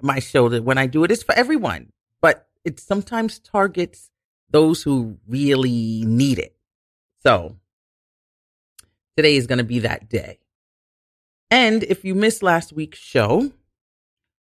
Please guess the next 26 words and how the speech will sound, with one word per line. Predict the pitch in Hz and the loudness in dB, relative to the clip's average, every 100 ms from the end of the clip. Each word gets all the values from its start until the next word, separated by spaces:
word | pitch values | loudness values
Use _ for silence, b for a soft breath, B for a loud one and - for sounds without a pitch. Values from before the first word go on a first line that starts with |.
| _ _ _ 143 | _ _ _ -14
you | 147 180 | -2 -2
can | 175 - - 156 143 139 131 131 131 _ _ _ _ _ _ _ | -2 -12 -8 -2 0 0 0 -2 -4 _ _ _ _ _ _ _
go | 147 | 0
to | 156 233 | 2 2
my | 233 214 226 - _ _ | 4 4 0 -6 _ _
show | - - 135 | -8 0 0
page | 131 123 110 139 - - | 2 0 0 -2 -8 -2
on | 117 107 87 - - | 0 0 -4 -12 -12
radio | 101 98 113 123 | -12 -8 -6 -6
free | - 180 208 | -4 -2 -2
brooklyn | 196 170 - 196 214 | 0 -2 0 0 2
dot | 180 165 - | 4 2 2
org, | - 113 104 143 165 - _ _ _ _ _ _ | 0 0 2 0 -2 -10 _ _ _ _ _ _
look | 117 117 - | -6 -6 -4
up | - | -8
What | 107 107 | -6 -6
Would | 135 170 - | -2 -4 -2
Kay | 208 180 175 | 0 2 0
Say, | - 123 95 101 143 196 196 _ _ _ _ _ _ _ _ _ - | -2 0 0 0 0 -2 -6 _ _ _ _ _ _ _ _ _ -4
and | 151 | -4
you | |
can | 135 147 | -2 0
go | 143 | 0
to | |
my | 180 220 147 | 2 -2 0
archives | 127 - 117 117 165 175 _ | -2 -4 -6 -2 -4 -6 _